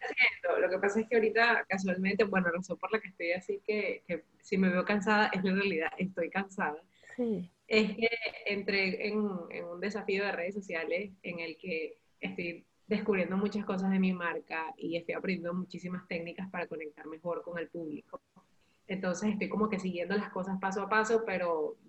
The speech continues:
Speaker 1: yo s-, quiero seguir entreteniendo porque hacer reír a la gente es algo que me gusta mucho. A mí me gusta mucho hacer reír a la gente. Así que la comedia es algo que va a estar presente,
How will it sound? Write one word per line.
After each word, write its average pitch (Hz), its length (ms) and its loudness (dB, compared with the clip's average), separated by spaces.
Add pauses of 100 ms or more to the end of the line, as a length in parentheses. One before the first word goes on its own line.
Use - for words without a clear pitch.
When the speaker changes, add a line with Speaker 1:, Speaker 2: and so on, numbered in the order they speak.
Speaker 1:
yo 165 380 -2
s-, - 320 -14
quiero 190 200 2
seguir 190 220 2
entreteniendo 185 640 -2
porque 185 460 -2 (440)
hacer - 280 0
reír 196 240 4
a 208 40 6
la 196 140 4
gente 180 440 0
es 185 100 -4
algo 170 180 -4
que 180 80 -8
me 165 120 -4
gusta 156 220 -6
mucho. 208 280 4
A - 20 0
mí 170 100 -2
me 175 80 -2
gusta 208 300 6
mucho 202 280 2
hacer 170 180 -10
reír 165 220 -2
a 160 40 -4
la 165 80 -10 (260)
gente. 160 320 -16 (380)
Así 196 300 2
que 214 120 6
la 226 140 10
comedia 175 320 0
es 180 60 0
algo 190 180 0
que 202 120 -2
va 190 120 0
a 196 60 0
estar 190 260 -2
presente, 202 580 0